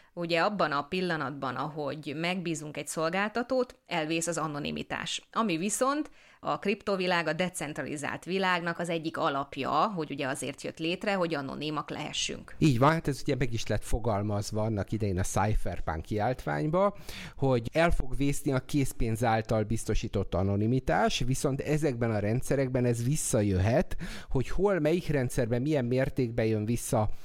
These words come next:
Speaker 2: arról lehetne sokat vitatkozni, de az biztos, hogy a digitalizált világban itt nagyon közel állunk a készpénz által biztosít anonimi-,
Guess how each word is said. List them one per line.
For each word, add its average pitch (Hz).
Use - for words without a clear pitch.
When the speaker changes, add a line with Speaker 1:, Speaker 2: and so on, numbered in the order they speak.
Speaker 2:
arról 131
lehetne 135
sokat -
vitatkozni, 143
de 139
az 120
biztos, 160
hogy 127
a 120
digitalizált 120
világban 160
itt 151
nagyon 147
közel 110
állunk 98
a 110
készpénz 101
által 98
biztosít 95
anonimi-, 160